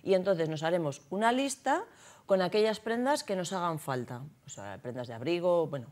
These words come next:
blusas, jerseys, pantalones, calzado, complementos. Y una vez que tengamos esa lista, lo que hay que hacer es ceñirse a ella y marcarnos un presupuesto. Eso es importante,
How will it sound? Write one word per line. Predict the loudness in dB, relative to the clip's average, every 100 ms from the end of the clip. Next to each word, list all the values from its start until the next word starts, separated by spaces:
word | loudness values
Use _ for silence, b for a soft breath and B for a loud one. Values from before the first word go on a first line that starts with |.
| -16
blusas, | -10 -8 -2 -2 -2 -6 -8 -14
jerseys, | -12 -10 -4 -4 -4
pantalones, | -8 -8 -6 -4 -6 -10 -10
calzado, | -8 -6 0 0 0
complementos. | -2 -2 -2 -2 -6 -10 B B B 0
Y |
una | 2 4
vez | 2
que | 0
tengamos | -2 0 -2
esa | -2 -2
lista, | -2 -2 -4 -4 -6 B B B
lo | 4
que | 4
hay |
que | 4
hacer | 0 2
es | 0 0
ceñirse | 0 0 0 0 4
a | 4
ella | 4 2 0 -4 _ -20 -18 -4
y | 0 2
marcarnos | 2 0 0 0 -2
un |
presupuesto. | -4 -4 -6 -12 -16 -18 -20 -8
Eso | -6
es | -4
importante, | -4 -6 -6 -8 -10